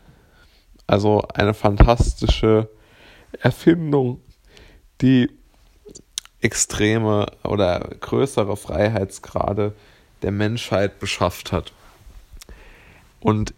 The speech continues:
ich habe leider immer mehr den Eindruck, dass das Automobil zurückgedrängt wird, beziehungsweise seine Wertigkeit und seine Vorzüge,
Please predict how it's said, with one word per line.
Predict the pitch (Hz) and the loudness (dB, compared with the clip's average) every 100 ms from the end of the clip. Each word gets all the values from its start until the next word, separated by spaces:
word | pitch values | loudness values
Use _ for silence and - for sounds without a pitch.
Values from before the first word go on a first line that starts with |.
| - | -8
ich | - | -2
habe | 127 120 131 | 4 6 6
leider | 131 110 107 120 120 - | 4 4 4 4 2 2
immer | 123 139 | 2 2
mehr | 117 110 110 | 4 0 2
den | 107 | 0
Eindruck, | - 92 101 110 123 123 - | 0 -2 -2 -2 -2 -4 -2
dass | 104 - | -2 -2
das | 107 - | -6 -6
Automobil | - 98 107 - 101 101 92 98 110 113 120 _ | 0 2 2 0 -2 -2 -4 -2 0 0 -2 _
zurückgedrängt | - - 104 117 - 107 - - 98 92 - | -8 -6 -2 -2 0 -2 0 -2 -2 -4 0
wird, | 101 - - - - - | 0 0 -18 -20 -20 -20
beziehungsweise | - - - 104 107 107 - 98 101 101 104 101 - | -16 -8 -4 -2 -2 -4 2 2 2 2 0 0 -4
seine | - 104 95 101 95 | -4 2 2 2 2
Wertigkeit | 101 107 - 110 - - 101 104 - | 2 2 0 -8 -6 -2 2 2 0
und | - 95 | -6 -8
seine | 90 - 92 92 92 90 - - _ _ _ _ - - _ _ _ _ - - | -4 -2 0 0 -2 -4 -14 -20 _ _ _ _ -20 -20 _ _ _ _ -20 -4
Vorzüge, | - - 104 107 - - 98 98 95 95 95 | 4 6 6 2 0 -6 -2 -2 2 2 2